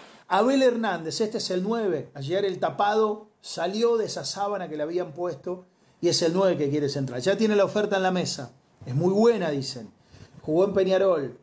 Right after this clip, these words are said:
veinte y pico de partidos, aunque solo participó en trece, hizo doce goles. Jugador de selección de hace cinco o seis años, jugador que estuvo en Europa mucho tiempo, jugó en la Premier, jugó en la Liga Italiana, y es un jugador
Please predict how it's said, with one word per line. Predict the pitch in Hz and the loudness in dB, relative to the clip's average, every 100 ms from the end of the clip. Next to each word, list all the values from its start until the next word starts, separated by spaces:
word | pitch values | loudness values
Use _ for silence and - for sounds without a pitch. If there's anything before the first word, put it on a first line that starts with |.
| - | -10
veinte | 156 170 185 | -10 -6 -6
y | |
pico | 240 226 | -4 -2
de | 202 | -2
partidos, | 175 180 233 220 185 | 0 -2 0 -2 -2
aunque | 175 175 | -4 -4
solo | - 262 247 | -2 0 0
participó | 175 151 143 135 185 | 0 -4 -6 -8 -6
en | 196 | -4
trece, | 208 220 214 | -4 -4 -4
hizo | 185 180 175 | -4 -4 -2
doce | 185 185 170 | -2 -2 -2
goles. | 175 156 135 - - _ _ - | 0 0 -2 -8 -20 _ _ 0
Jugador | 180 190 | 2 2
de | 170 | 0
selección | 165 160 196 185 | 0 0 0 0
de | |
hace | 156 147 | -2 -4
cinco | - 196 175 | -4 -2 -2
o | |
seis | 175 156 214 | -2 -2 0
años, | 208 196 180 - _ - | 0 0 -4 -8 _ -2
jugador | 160 160 | 0 2
que | |
estuvo | 143 175 | 2 2
en | 170 | 2
Europa | 156 170 175 | 2 2 2
mucho | 160 175 143 | 0 -2 -2
tiempo, | 135 214 185 147 | 0 0 0 -4
jugó | 135 156 | -2 2
en | |
la | 151 135 | 0 2
Premier, | 208 190 160 | 2 2 -2
jugó | 135 156 | -2 -2
en | 156 143 135 | -2 -2 -2
la | 135 | 0
Liga | 156 147 | 0 -2
Italiana, | 135 160 190 202 190 - _ _ | -2 0 0 0 -4 -8 _ _
y | 156 | -2
es | 160 | 0
un | 139 | 2
jugador | 156 175 180 | 2 2 -2